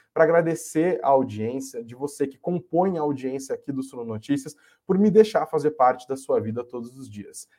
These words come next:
Eu, um homem gay, falando todos os dias com outros homens, com outras mulheres, de todas as sexualidades distintas, de todas as cores, de todas as reli-, as religiões, de todos os lugares do Brasil e também do mundo, que tem muita gente vivendo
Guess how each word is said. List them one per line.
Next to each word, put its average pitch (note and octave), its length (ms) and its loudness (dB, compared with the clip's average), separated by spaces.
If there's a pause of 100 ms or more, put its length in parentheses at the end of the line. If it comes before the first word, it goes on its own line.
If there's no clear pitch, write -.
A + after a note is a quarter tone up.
(160)
Eu, B2+ 560 2
um A#2 100 0
homem D3 300 2
gay, A2+ 420 0 (260)
falando C#3+ 300 4
todos G3 520 6
os D#3+ 160 -6
dias C3+ 340 2
com D#3+ 320 -4
outros D#3+ 600 2
homens, C3 680 -4 (120)
com F3+ 240 0
outras F#3 560 0
mulheres, A#2 640 -2
de C3+ 120 -10
todas D#3+ 640 -2
as C#3 140 -4
sexualidades A2+ 760 -4
distintas, C3+ 560 -4 (300)
de E3 120 -6
todas F3 580 2
as C3 160 -2
cores, C3 400 4
de D3+ 100 -8
todas D3+ 460 0
as C3+ 140 -6
reli-, A#2 280 -8 (140)
as A2 160 -12
religiões, A#2 560 -4 (300)
de C3+ 120 -12
todos D#3+ 360 2
os C#3+ 60 -8
lugares C3 360 2
do C3+ 100 -4
Brasil A#2 480 2
e E3 60 0
também C3+ 340 -4
do E3 140 -4
mundo, C#3 340 -4
que C3+ 80 -18
tem C3+ 140 -10
muita B2+ 320 -8
gente A#2+ 240 -12
vivendo A#2 420 -8